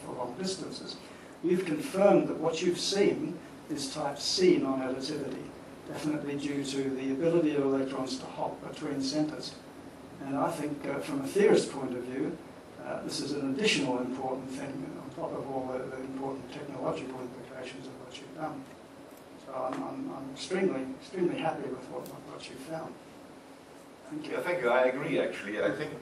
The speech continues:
Speaker 2: uh, I mean, the molecule gets longer in one direction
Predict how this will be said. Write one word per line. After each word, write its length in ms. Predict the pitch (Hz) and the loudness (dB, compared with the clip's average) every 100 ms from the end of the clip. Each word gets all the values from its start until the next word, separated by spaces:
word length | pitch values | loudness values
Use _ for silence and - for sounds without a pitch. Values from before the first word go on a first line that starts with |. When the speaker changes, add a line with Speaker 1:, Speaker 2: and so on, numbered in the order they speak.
| 131 | 6
Speaker 2:
uh, 200 | 123 120 - - - - - - - - - - - - - - - - - - - | 6 6 0 -12 -16 -16 -16 -16 -14 -10 -8 -8 -12 -16 -16 -16 -16 -16 -16 -16 -6
I 60 | - | -2
mean, 120 | 117 | 4
the 60 | |
molecule 420 | 117 - - - 131 | 10 10 10 6 4
gets 260 | 131 123 | 4 4
longer 440 | 120 131 151 143 120 | 6 6 6 4 4
in 100 | 120 | 6
one 180 | 120 120 | 4 4
direction 580 | 110 113 - - 202 | 4 2 0 -4 -8